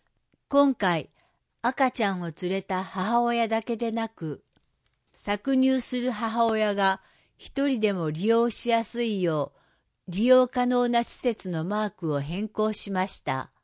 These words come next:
市内における赤ちゃんの駅の設置状況や、搾乳が可能な施設など、詳しくは市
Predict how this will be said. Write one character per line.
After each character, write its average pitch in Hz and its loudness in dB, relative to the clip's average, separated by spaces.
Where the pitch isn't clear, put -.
市 - -4
内 254 4
に 196 -2
お 180 -2
け 208 0
る 165 -2
赤 233 0
ち 226 -4
ゃ 196 0
ん 185 -6
の 165 -4
駅 190 -4
の 180 -6
設 160 -4
置 214 -10
状 220 -2
況 165 -4
や、 139 -4
搾 202 -2
乳 240 0
が 220 0
可 214 -4
能 240 0
な 233 0
施 - -4
設 220 -4
な 170 -4
ど、 151 -2
詳 233 2
し - -4
く 202 -6
は 160 -2
市 - -8